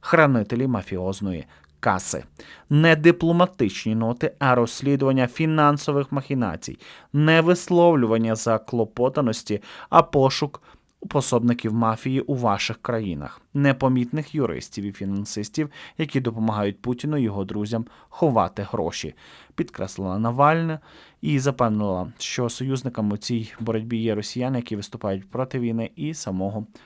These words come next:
Путіна. Ну що скажу, друзі, все одно на руку те, що зараз з'явилася така особа, як Юлія Навальна, яка говорить,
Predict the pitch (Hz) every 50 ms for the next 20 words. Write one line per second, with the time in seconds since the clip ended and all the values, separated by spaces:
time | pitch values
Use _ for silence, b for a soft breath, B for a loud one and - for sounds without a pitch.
0 | B B _ - 123 120 - - 98 95 92 - B B B B B B 185 -
1 | - 131 - - 147 143 131 127 123 104 95 87 98 98 110 107 107 101 104 98
2 | 92 80 71 - - - 147 143 151 147 135 135 139 139 151 156 120 - 110 127
3 | 127 120 117 117 123 131 139 131 131 - 107 104 98 _ - 113 120 131 147 147
4 | - - - 107 98 113 113 110 104 107 110 107 107 104 104 104 - - 113 104
5 | 107 B B B B B B B B _ 139 127 131 - 127 117 107 95 87 -
6 | - - - - 127 - - - 117 101 98 101 101 95 95 - - 120 117 110
7 | 113 123 160 185 180 165 175 175 185 196 196 190 185 165 143 143 - 127 127 127
8 | 117 117 120 120 120 110 104 104 - _ -